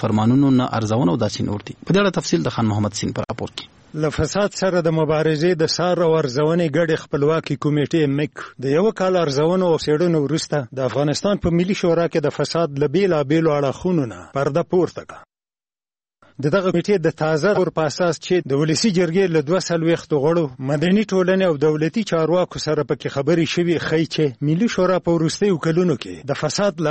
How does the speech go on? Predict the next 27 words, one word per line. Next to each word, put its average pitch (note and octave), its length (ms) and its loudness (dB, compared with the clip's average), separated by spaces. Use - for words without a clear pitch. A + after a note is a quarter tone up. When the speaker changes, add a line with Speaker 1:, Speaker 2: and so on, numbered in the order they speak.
Speaker 2:
اړخه E3+ 480 -4
زیانونه E3 420 2
لیدلي D3 520 -2
دي. D#2+ 100 -14
که E3 80 0
څه E3+ 200 -2
هم A#3 160 2
په F#3 60 0
راپور F3+ 400 0
کې G3 180 -4
په F3+ 100 2
مستقیمه F3+ 640 0
توګه A2 300 -2
بډو E3 220 2
غوښتنو F#3+ 540 0
ته D#3+ 120 0
اشاره D#3 360 0
نه E3+ 200 2
ده E3 140 2
شوې، D#3+ 220 0
خو D#3 160 -2
پکې E3+ 260 0
راغلي E3 380 0
چې F#3+ 160 -2
د D3+ 120 2
حکومت E3 440 -2
پر D#3 120 -2